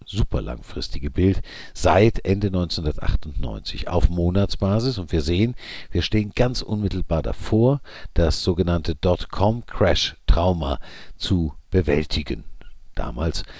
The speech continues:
als man dachte, die New Economy würde alle Regeln an der Börse über den Haufen werfen, die Kurse nur noch steigen und dann im März zweitausend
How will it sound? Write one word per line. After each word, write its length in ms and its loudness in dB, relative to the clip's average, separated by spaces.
als 260 -4
man 140 -2
dachte, 400 6
die 180 -6
New 260 -2
Economy 600 -2
würde 260 -2
alle 300 4
Regeln 320 4
an 140 -2
der 80 2
Börse 340 4
über 160 2
den 180 4
Haufen 300 2
werfen, 260 6
die 80 0
Kurse 400 4
nur 140 0
noch 140 -2
steigen 440 2
und 240 -10
dann 240 4
im 200 -4
März 380 2
zweitausend 640 2